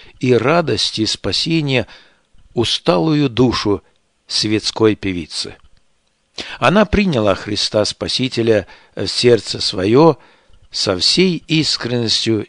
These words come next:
и смирением. Благодаря его за Голгофский крест, за страдания и за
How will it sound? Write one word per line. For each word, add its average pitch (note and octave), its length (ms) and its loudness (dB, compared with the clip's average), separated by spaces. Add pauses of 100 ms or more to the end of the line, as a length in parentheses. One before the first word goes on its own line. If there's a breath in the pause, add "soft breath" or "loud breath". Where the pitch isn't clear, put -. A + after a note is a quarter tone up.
и A2 340 -2
смирением. F2+ 800 -6 (1080)
Благодаря A#2 580 2
его A2 480 2
за G#2 540 -2
Голгофский G2 800 -4
крест, - 540 -4 (340)
за G#2 220 -6
страдания A#2 760 -2 (420 soft breath)
и C#3+ 280 -2 (160)
за G2+ 520 -6